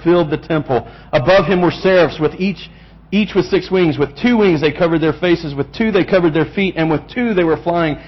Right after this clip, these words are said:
And they were calling to one another, 'Holy, holy, holy is the Lord Almighty. The whole earth is full of His glory.'"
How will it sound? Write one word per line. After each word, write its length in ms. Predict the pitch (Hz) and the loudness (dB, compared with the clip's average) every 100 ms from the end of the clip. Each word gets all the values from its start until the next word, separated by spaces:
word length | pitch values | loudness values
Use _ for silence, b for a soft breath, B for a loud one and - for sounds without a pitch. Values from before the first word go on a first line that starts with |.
| B | B
And 80 | 170 | 0
they 60 | |
were 100 | 170 | 2
calling 460 | 160 - 190 202 190 | 2 4 4 4 2
to 120 | - | 2
one 140 | 180 180 | 2 4
another, 300 | 175 165 160 | 4 2 2
'Holy, 520 | - 196 190 185 180 | 2 4 6 6 4
holy, 400 | 170 180 175 165 | 2 2 4 2
holy 460 | 160 165 156 147 135 B B | 2 2 2 0 -4 B B
is 140 | 156 | -4
the 80 | 135 | 0
Lord 220 | 151 156 | 2 4
Almighty. 480 | 147 143 139 135 135 | 4 2 2 2 2
The 120 | 117 | 0
whole 460 | 131 - 190 170 - | -6 0 2 2 2
earth 460 | 180 185 156 - - | 2 4 4 0 -8
is 160 | 143 | -10
full 420 | - 175 156 139 135 | -2 2 4 2 2
of 80 | |
His 140 | 139 139 | 0 0
glory.'" 480 | 139 151 143 123 | 2 4 4 2